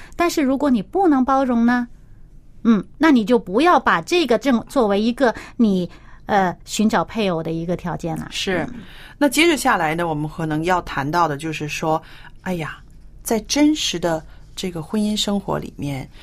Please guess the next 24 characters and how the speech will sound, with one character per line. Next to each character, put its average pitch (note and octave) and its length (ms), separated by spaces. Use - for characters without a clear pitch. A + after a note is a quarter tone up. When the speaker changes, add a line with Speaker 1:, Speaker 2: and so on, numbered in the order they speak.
Speaker 2:
有 F3 160
一 G#3+ 100
些 G#3+ 460
时 - 340
刻 F3 280
是 D#3+ 300
有 D#3 120
矛 C#3 300
盾、 G3+ 180
有 - 160
冲 G#3+ 320
突 F#3 220
的 - 120
时 - 220
候， - 260
两 G#3 220
个 C#4 100
人 G#3 360
可 - 180
不 G#3 100
可 F#3+ 220
以 - 200
沟 F#3 200
通？ F#3 380